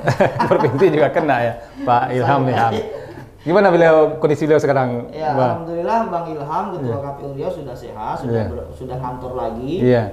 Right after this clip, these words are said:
Speaker 2: Eh, sudah seminggu lah ini pekan kedua nih ya,
Speaker 1: Iya.
Speaker 2: sudah, sudah kantor,
Speaker 1: Iya.
Speaker 2: alhamdulillah.
Speaker 1: Hmm.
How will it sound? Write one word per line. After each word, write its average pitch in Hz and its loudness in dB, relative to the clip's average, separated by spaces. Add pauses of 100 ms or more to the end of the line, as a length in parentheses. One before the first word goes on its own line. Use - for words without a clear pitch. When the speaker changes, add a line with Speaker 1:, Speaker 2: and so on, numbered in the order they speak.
(280)
Speaker 2:
Eh, 120 -10
sudah 165 -4
seminggu 175 -4
lah 190 2
ini 202 2
pekan 165 -4
kedua 151 0
nih 127 -6
ya, 120 -2
Speaker 1:
Iya. 127 6
Speaker 2:
sudah, 113 -6
sudah 110 -12
kantor, 101 -10
Speaker 1:
Iya. 92 -10 (160)
Speaker 2:
alhamdulillah. 104 -4 (280)
Speaker 1:
Hmm. 110 -2